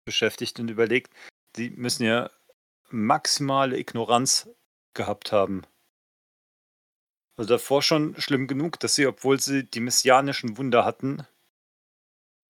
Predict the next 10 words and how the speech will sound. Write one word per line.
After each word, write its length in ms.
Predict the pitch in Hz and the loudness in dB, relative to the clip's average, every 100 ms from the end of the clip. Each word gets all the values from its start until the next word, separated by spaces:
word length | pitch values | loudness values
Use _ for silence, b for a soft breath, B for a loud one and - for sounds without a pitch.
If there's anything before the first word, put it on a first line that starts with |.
| _ _ - | _ _ -6
trotzdem 380 | 139 - 139 131 | -2 0 0 0
noch 160 | 131 | -4
dafür 240 | - - 110 | -6 -6 -4
gesorgt 380 | 104 131 - | 2 2 2
haben, 100 | 127 | -4
dass 140 | 117 - | -4 -2
Jesus 240 | 113 113 | -4 -4
ans 240 | 120 110 - | -4 -6 2
Kreuz 320 | 135 135 - | 2 4 0
kommt. 360 | 113 139 160 | -2 -2 -8